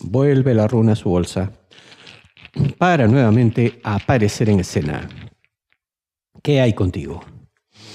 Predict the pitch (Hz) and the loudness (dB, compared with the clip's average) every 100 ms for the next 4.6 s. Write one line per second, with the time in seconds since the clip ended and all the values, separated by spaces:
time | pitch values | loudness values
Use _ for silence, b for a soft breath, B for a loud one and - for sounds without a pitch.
0 | B B B B B B - - _ _ | B B B B B B -20 -20 _ _
1 | - - - 135 107 - 208 143 - 131 | -6 0 2 4 4 2 0 0 0 0
2 | 127 101 98 98 - - - - 113 117 | 2 0 0 -2 -6 -10 -10 -4 0 2
3 | 120 104 95 107 101 110 - - 104 85 | 2 0 -4 -4 -2 -2 -4 -12 -16 -16
4 | - 95 92 92 85 | -8 -4 -2 -2 -2